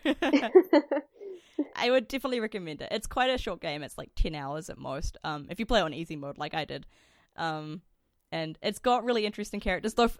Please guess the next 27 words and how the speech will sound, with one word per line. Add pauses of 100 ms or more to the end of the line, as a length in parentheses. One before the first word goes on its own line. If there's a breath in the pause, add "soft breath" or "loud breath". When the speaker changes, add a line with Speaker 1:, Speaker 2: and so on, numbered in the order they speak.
(140)
Speaker 1:
inexplicably,
one
character
you
get
near
the
end
of
the
game
is
basically
a
palette
swap
of
another
character, (340 loud breath)
and
I
don't
know
why. (100)
They're
not
related,